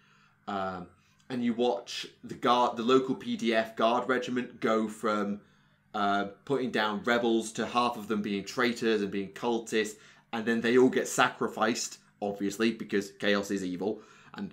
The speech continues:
has to be shown to be evil, because Chaos is fundamentally evil. Um,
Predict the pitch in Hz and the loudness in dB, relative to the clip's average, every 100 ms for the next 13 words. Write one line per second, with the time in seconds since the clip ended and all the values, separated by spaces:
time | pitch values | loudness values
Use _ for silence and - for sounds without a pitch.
0 | - 98 - 104 104 101 98 - 113 104 | -6 -6 -6 -6 -2 -2 -2 -4 -6 -6
1 | 98 110 110 104 - 104 101 104 - 92 | -4 -2 -2 -4 0 0 0 -4 -6 -6
2 | 92 92 113 123 104 87 - 104 - - | -6 -6 -6 -6 -6 -10 -10 -14 -16 -20
3 | - _ - 113 101 104 | -20 _ -6 0 0 0